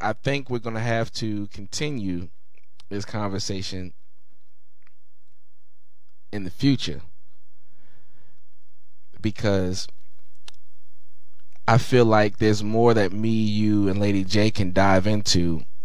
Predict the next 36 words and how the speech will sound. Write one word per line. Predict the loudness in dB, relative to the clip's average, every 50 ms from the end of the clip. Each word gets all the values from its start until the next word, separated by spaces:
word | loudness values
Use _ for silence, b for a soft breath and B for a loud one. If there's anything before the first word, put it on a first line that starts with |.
| 2 2 2 2 2 2 2 2 2 2 2 2 2 2 2 2 2 2 2 2 2 2 2 2 2 2
when | 4 4 4
it | 4
comes | 4 4 4 2 2 2
to | 2
the | 2 2
topic | 4 4 4 4 6 6 4 4 4
of | 2 2 4
love, | 4 6 6 6 6 4
time, | 4 4 4 4 4 2 2
and | 2 4
death. | 6 6 6 6
So | 6 4 4
what | 6 6 6
I'm | 6 6
gonna | 4 4
do | 4 4 4 4 4 2 0 -2 -2 -2 -2 -2 -2 -2 -2 b b b b b b b b b b b b b b 4
is | 4 6 6 6 4 4 2 0 0 0 0 0 0 0 0 -2 -2 -2 -2 -2 -2 -2 0 0 0 0 0 0 2 6
close | 8 10 10 10 10 8
this | 8 6
show | 8 8 8 8 8 6
out | 4 4 2 0 0 -2 -2 -2 -2 -2 -2 -2 -2 -2 -2 -2 -2 -2 -2 -2 -2 -2 -2 -2 -2 0 0
the | 2 2 4
usual | 4 6 6 6 6 6
way | 8 6 6 6
that | 4 4 2 2
we | 2 2
do, | 2 2 2 0 0 0 -2 -2 -2 -2 b b b b b b b b b b b b b b b b b b 0 2
and | 4 4 6 6 6 4 4 4 2 2 0 -2 -4 -4 -4 -4 -4 -2 2
I'm | 2 2 2 4
gonna | 4 4 4 4
pick | 2 2 0 2
a | 0 0
date | 0 0 0 0 0 -2 -2 -4 -4 -4 -4 -2
where | 0 2
we're | 4 4 4
gonna | 4 4 2 2 0 0